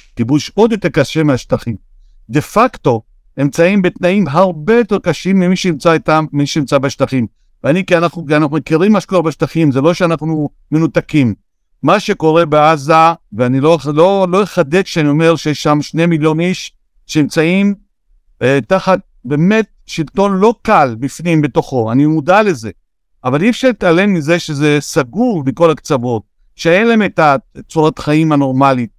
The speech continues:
הם גם לא יכולים לצאת כמו שבשטחים מעיר לעיר, לפרוק קצת את המתח, ללכת משכם, משכם, לג'נין, לרמאללה וכולי.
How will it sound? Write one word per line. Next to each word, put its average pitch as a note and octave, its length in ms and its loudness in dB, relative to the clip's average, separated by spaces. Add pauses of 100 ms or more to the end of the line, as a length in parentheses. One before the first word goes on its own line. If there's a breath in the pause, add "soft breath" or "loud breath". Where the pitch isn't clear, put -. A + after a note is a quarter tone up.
(280)
הם F3 100 2
גם F#3+ 180 0
לא A3 80 2
יכולים B3+ 360 0
לצאת A#3 580 0
כמו F#3+ 260 -2
שבשטחים G3 680 -2
מעיר A3+ 280 0
לעיר, G3 580 0 (400)
לפרוק F#3+ 560 -2
קצת G3+ 360 -4
את F#3+ 100 -4
המתח, F3 560 0
ללכת D#3+ 440 0
משכם, F#3+ 580 0
משכם, G3 480 0 (360)
לג'נין, F3 680 2 (220)
לרמאללה F#3+ 840 2
וכולי. F#3 380 0